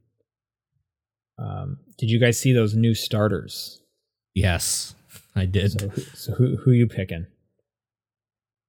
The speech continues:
Speaker 2: Well, I mean, I always pick the Firestarter, and I like this Firestarter quite a bit e-, anyway, so probably that, but I think the other two are pretty good too.
Speaker 1: I think they're all pretty good. Nathan, have you seen these?
Speaker 2: Yeah.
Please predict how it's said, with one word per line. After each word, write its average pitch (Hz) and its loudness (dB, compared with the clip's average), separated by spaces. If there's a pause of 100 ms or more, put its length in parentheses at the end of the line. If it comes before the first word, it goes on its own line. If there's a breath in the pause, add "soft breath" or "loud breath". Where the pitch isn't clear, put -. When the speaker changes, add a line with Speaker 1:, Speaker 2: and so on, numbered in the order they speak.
(600)
Speaker 2:
Well, 147 8 (1200 loud breath)
I 127 6
mean, 131 8 (100)
I 117 8
always 117 6
pick 110 2
the - 0
Firestarter, 110 4
and 98 6
I 98 4
like 95 2
this 110 4
Firestarter 113 6
quite 101 2
a 90 4
bit 92 2 (100)
e-, 110 -2 (100)
anyway, 113 4
so 92 2
probably 117 2
that, 135 4
but 98 4
I 104 6
think 110 4
the 98 2
other 95 4
two 87 -2
are 85 0 (180)
pretty 90 0
good 85 0
too. 92 -2 (800 soft breath)
Speaker 1:
I - -20
think 196 -2
they're - -4
all 120 2
pretty 104 -6
good. 95 -6
Nathan, 123 2
have 123 6
you 131 4
seen 151 2
these? 185 0
Speaker 2:
Yeah. 95 0